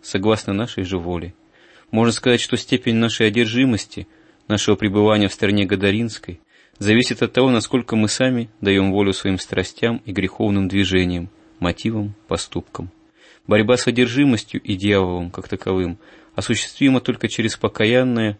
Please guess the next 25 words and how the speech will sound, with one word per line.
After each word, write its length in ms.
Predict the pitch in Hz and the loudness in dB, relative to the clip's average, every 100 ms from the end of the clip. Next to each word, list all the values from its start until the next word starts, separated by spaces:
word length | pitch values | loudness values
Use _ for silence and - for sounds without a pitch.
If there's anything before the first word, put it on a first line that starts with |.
| _ | _
осознание 580 | 110 - 107 110 117 110 | -8 -2 0 0 0 0
собственной 460 | - 113 - 113 104 | -2 -8 -6 -4 -2
греховности, 760 | 104 - 101 90 90 - - - _ _ _ | -4 -4 -4 -2 -4 -12 -20 -20 _ _ _
через 220 | - 101 | -4 -2
попытку 580 | - 98 143 - - 120 _ | 0 0 0 0 -6 -8 _
эту 240 | - 113 110 | -4 -4 -2
греховность 720 | 95 95 - 98 95 95 - | -2 -4 -4 -4 -4 -8 -16
превозмочь. 680 | - 95 95 90 87 87 - - _ _ _ _ _ | -4 0 0 0 -8 -10 -14 -20 _ _ _ _ _
Следующим 480 | - 120 120 117 127 | -2 2 2 0 -2
шагом 440 | - 147 120 95 | 0 -2 0 -4
здесь 200 | 90 87 | -4 -6
является 640 | 95 95 92 90 - - 107 | -2 0 0 -2 -10 -18 -12
осознание 540 | 104 110 107 120 110 | -2 -2 2 2 2
того, 380 | 107 120 135 135 - - _ | 2 2 2 -2 -12 -20 _
что 180 | - 110 | -6 -6
человеческими 760 | - 117 127 135 104 - 95 | 0 2 2 2 -4 -6 -4
силами 520 | 95 - 92 87 87 90 _ | -4 -4 -6 -6 -8 -12 _
это 220 | - 135 | -10 -2
невозможно, 720 | 117 104 104 95 85 85 - 92 _ _ _ _ | 0 2 0 -2 -6 -8 -12 -18 _ _ _ _
но 120 | 101 | 2
возможно 540 | 101 104 131 139 131 127 _ _ _ | 2 2 0 0 -4 -10 _ _ _
только 280 | 120 - | -4 -4
с 100 | - | -10
помощью 580 | - 98 95 92 - 98 - _ | -4 -2 0 -2 -8 -14 -14 _
Божией. 580 | 87 92 87 92 90 | -2 -2 -2 -8 -12